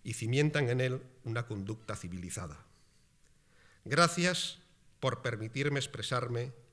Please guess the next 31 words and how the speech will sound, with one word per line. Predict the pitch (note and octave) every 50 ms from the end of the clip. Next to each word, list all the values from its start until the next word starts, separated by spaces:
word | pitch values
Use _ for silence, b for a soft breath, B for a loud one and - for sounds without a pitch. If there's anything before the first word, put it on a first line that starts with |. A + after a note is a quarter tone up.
| b b b b b b b
y | b A#2 -
ser | - D#3+ E3 D#3+
la | E3 D3+
voz | D3+ D#3+ E3 D#3+ C#3+
de | C#3+ C#3+
esas | C#3+ - E3+ D#3 D#3 -
personas | - B2+ B2 - - D#3+ D#3 D#3 D3+ C#3+ C3+ -
que | - - A#2
viven | B2 C3 C3+ C#3 C3 B2
en | B2 A#2+
el | A#2 A2 A2
silencio | - - G2+ A2 B2 B2 A#2 - B2+ A2+
de | A2
la | G#2+ G#2
oscuridad | G2+ - - - G2 G#2 F#2+ G#2+ A2 - -
profunda, | - G#2 G2 - C3 B2 A#2 A2+ A#2 G#2+ A2 - b b b b b b b b b
el | - G2
seno | - - A2 G#2+ A2
materno, | G2+ G2 G2 - B2+ A#2 A2+ G#2+ G#2 G2+ A2+ - b b b b b b b
y | A#2+ B2
están | A#2 - - E3+ F3+ D#3+
privadas | - D#3 C#3+ C#3 D3+ D3+ D#3 C#3+ C3+
de | C#3
su | - B2+ A2+
capacidad | - A#2 - G#2+ G#2 - G#2 G#2+ C3 C#3 C3+ - - - - - -
para | B2 A#2+ A#2
hacer | A#2 - D3 D3+ D3+
uso | D#3+ E3 D#3+ E3 D3+
de | B2+
su | - - C#3
voluntad | C#3 C3+ B2+ A#2 A#2 A2+ C3+ C3+ B2+